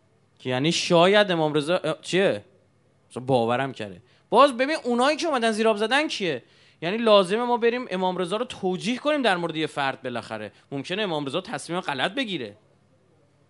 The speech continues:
ممکنه اعتماد بیخود بکنه به این نفر. اینا یادشون میره که بابا امام معصوم. تا حدودی هم طبیعیه، بهش می‌گن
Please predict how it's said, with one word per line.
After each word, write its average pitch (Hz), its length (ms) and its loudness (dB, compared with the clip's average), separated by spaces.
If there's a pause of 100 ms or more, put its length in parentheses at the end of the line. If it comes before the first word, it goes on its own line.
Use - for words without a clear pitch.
(360)
ممکنه 165 300 0
اعتماد 190 400 4
بیخود 208 340 4
بکنه 285 320 6
به 233 60 8
این 196 120 4
نفر. 117 340 -4 (1800)
اینا 175 200 0
یادشون 294 800 10
میره 165 580 -2 (320)
که 165 100 -10
بابا 208 200 2
امام 196 400 0
معصوم. 156 480 -8 (3750)
تا 269 200 10
حدودی 285 420 6
هم 349 140 4
طبیعیه، 247 760 0
بهش 202 240 -4
می‌گن 254 340 -6